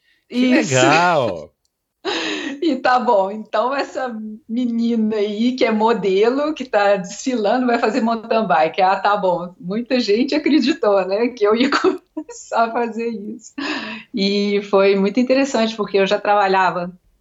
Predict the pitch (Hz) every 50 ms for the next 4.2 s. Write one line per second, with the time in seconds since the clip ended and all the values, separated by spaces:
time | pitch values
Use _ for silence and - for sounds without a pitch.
0 | - - _ - 180 180 - - - - 180 170 165 175 185 208 233 262 254 240
1 | 220 214 220 - _ _ _ _ _ _ _ _ _ 156 165 165 170 170 170 165
2 | 165 165 160 160 156 156 151 151 151 147 - - - 175 175 175 175 175 175 185
3 | 180 - 165 170 180 196 220 254 247 233 269 269 277 - _ _ - 165 156 160
4 | 156 151 156